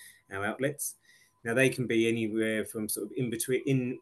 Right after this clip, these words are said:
amongst our supermarkets, which we'd call a D wall, or in the same shopping centres. They can be standalone. They can have drive-throughs, which is something, as a, as an English person, something I'm not quite used to. Um, and each one of those stores have its own sort of challenges of,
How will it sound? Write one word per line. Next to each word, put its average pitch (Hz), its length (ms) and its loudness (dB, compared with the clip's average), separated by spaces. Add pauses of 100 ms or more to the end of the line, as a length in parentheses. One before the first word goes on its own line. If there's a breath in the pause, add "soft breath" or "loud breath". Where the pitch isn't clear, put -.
(160)
amongst 127 340 -4
our 120 60 -4
supermarkets, 143 640 -2
which 110 140 -14
we'd 104 180 -6
call 110 160 -4
a 95 40 -2
D 120 200 -2
wall, 131 340 4
or 101 120 0
in 104 60 -2
the 101 60 -4
same 104 200 -4
shopping 139 400 -4
centres. 139 680 0
They 104 80 -8
can 98 120 -20
be 95 100 -8
standalone. 107 760 0
They 104 80 -6
can 101 120 -12
have 95 140 -12
drive-throughs, 107 800 -2
which 110 180 -4
is 104 240 -4 (400 loud breath)
something, 151 240 2
as 131 120 2
a, 123 200 6
as 113 140 0
an 120 100 2
English 139 280 4
person, 135 280 4
something 139 240 0
I'm 120 140 -2
not 127 160 -4
quite 127 240 -2
used 139 240 2
to. 208 160 0 (560 loud breath)
Um, 127 420 0
and 156 100 4
each 160 160 8
one 156 100 2
of 139 60 4
those 131 220 4
stores 127 300 0
have 123 160 -6
its 110 180 -4
own 117 400 -2
sort 107 180 -8
of - 60 -16
challenges 110 500 -4
of, 95 140 -8